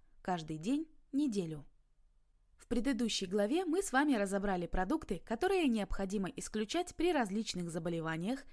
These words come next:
неприятных симптомах и особенностях пищевой непереносимости. Сейчас мы с вами поговорим о тех продуктах, которые желательно всегда иметь в своём холодильнике – и их ежедневное употребление значительно улучшит ваше самочувствие.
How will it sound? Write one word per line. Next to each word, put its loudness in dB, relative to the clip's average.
неприятных 2
симптомах -2
и -2
особенностях -2
пищевой -2
непереносимости. -4
Сейчас 0
мы 2
с -6
вами 0
поговорим 0
о -2
тех -2
продуктах, -2
которые 2
желательно 0
всегда -2
иметь 0
в -14
своём -2
холодильнике – -4
и -2
их -6
ежедневное -2
употребление 0
значительно 0
улучшит -2
ваше -6
самочувствие. -6